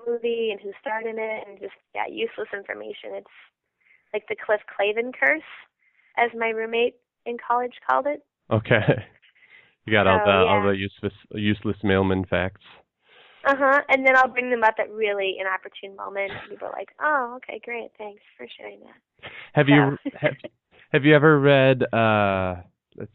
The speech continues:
Speaker 2: see, The Know-It-All? Know-It-All.
Speaker 1: The Know-It-All?
Speaker 2: Yeah, I think that's what it was
Speaker 1: Mm-mm.
Speaker 2: called. Um, there is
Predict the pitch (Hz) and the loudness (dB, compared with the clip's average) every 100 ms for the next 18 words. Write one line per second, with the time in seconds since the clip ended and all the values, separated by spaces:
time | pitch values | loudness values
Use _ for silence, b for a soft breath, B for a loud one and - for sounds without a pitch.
0 | - 92 78 - - 113 _ _ _ _ | -12 -12 -10 -12 -16 -20 _ _ _ _
1 | _ _ 123 113 110 120 139 151 - _ | _ _ 4 6 6 6 4 0 -6 _
2 | _ _ - 95 90 80 67 - - 233 | _ _ -2 2 2 2 -4 -8 -10 -10
3 | 226 220 226 294 359 415 _ - 101 98 | -2 2 4 4 4 2 _ -4 0 0
4 | 87 82 82 92 135 120 90 - - 370 | 0 -2 -4 -4 -4 -2 -6 -6 -6 -8
5 | - 254 85 - - - _ b b b | -8 -6 -6 -6 -12 -16 _ b b b
6 | b b b b b - - - - - | b b b b b -20 -20 -20 -20 -20
7 | _ - 107 104 104 101 101 101 101 - | _ -14 -10 -6 -4 -2 -2 -2 -4 0
8 | 107 104 104 107 104 101 101 101 101 98 | 2 4 4 2 2 2 2 2 0 -4